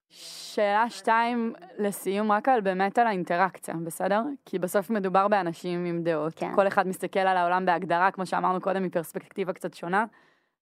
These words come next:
Speaker 1: בין אם זה מעצבת, בין אם זה מפתחת, מפתח, ובין אם זאת את בפרודקט. איך, אה, מוודאים שאתם תומכים אחד בשני ולא מפריעים להתקדמות התהליך?
Speaker 2: אז באמת כל פגישה שלנו היא תמיד, אה,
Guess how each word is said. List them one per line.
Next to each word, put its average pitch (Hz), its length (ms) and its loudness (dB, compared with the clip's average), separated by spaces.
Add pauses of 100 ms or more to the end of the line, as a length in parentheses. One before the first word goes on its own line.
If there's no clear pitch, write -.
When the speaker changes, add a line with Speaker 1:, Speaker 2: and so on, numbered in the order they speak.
Speaker 1:
בין 180 160 -4
אם 180 100 -4
זה 170 80 -4
מעצבת, 170 460 -2
בין 175 140 -2
אם 170 80 -4
זה 165 140 -4
מפתחת, 180 760 -4
מפתח, 180 520 0
ובין 175 280 -2
אם 175 80 -4
זאת 165 180 -4
את - 300 -2
בפרודקט. 165 640 -2 (280)
איך, 202 340 -2
אה, 220 240 4
מוודאים 190 460 0
שאתם 190 680 0 (280)
תומכים 202 440 -2
אחד 180 240 0
בשני 175 460 -6
ולא 170 200 -4
מפריעים 175 460 -6
להתקדמות 165 400 -6
התהליך? 170 520 -12 (760)
Speaker 2:
אז 185 140 -2
באמת 220 240 2
כל 240 140 6
פגישה 208 340 2
שלנו 226 340 2 (680)
היא 185 160 -2
תמיד, 196 460 0
אה, 214 40 6